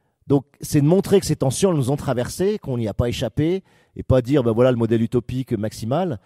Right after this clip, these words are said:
C'est de montrer à quel point c'est complexe, évidemment. C'est ça l'intérêt aussi de, de l'imaginaire. C'est pas de sortir la, ou dire les primitivistes, c'est des débiles, euh, ils ramassent que des plantes. Ben non, il y a une logique aussi,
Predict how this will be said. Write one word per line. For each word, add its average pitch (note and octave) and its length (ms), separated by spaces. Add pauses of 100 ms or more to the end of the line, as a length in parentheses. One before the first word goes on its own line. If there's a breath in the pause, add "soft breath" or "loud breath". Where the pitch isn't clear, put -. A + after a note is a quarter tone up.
(460 soft breath)
C'est - 360
de F#2+ 80
montrer A2+ 260
à C#3+ 60
quel A2 160
point A#2 140
c'est A2+ 100
complexe, C3+ 380
évidemment. B2 340
C'est G2+ 140
ça A2 120
l'intérêt G#2 300
aussi G#2+ 240
de, F#2+ 160
de F#2+ 120
l'imaginaire. G2+ 540 (220 soft breath)
C'est - 140
pas G#2+ 100
de - 60
sortir A2 300
la, E2+ 440
ou F2+ 140
dire G#2+ 240
les G2 80
primitivistes, G2 540
c'est F#2 60
des E2 100
débiles, G#2 520
euh, E2+ 220 (320 soft breath)
ils F2+ 80
ramassent F#2 260
que G#2+ 100
des F2+ 120
plantes. A#2 300
Ben A2 100
non, D#3+ 160
il A2 80
y - 20
a - 20
une G#2 140
logique A#2 420
aussi, G2 300